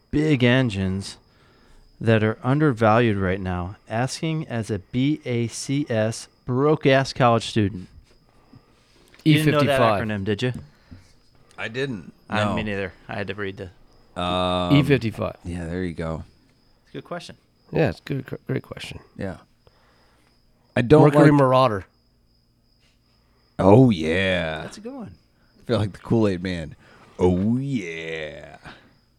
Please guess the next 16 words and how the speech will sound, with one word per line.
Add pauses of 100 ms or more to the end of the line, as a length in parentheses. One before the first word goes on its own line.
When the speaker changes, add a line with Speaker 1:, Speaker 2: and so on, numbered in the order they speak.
(480)
Speaker 3:
Mercury
Marauder. (120)
That
is
a (120)
good
answer.
Speaker 1:
That's
a
good
<laughs>
answer. (440)
That's
good.
Speaker 3:
Chevrolet
Caprice